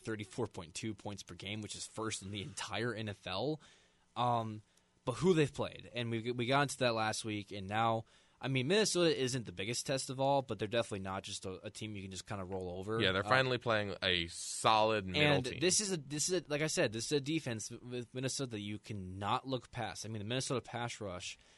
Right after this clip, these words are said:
Speaker 1: uh, is twenty, has twenty-one sacks on the season, which is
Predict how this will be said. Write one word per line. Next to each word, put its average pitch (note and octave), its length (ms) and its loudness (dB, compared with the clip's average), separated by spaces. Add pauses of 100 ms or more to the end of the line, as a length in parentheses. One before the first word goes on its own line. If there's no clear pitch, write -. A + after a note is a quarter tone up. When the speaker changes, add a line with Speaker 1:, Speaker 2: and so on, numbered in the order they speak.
(180)
Speaker 1:
uh, G#2+ 340 2
is A2 240 -2
twenty, C#3+ 520 -4
has C3 200 -2
twenty-one D#3 580 -2
sacks B2 480 -4
on A#2 160 -6
the G2+ 60 -6
season, A2+ 300 -4
which A2 160 -4
is G2 80 -6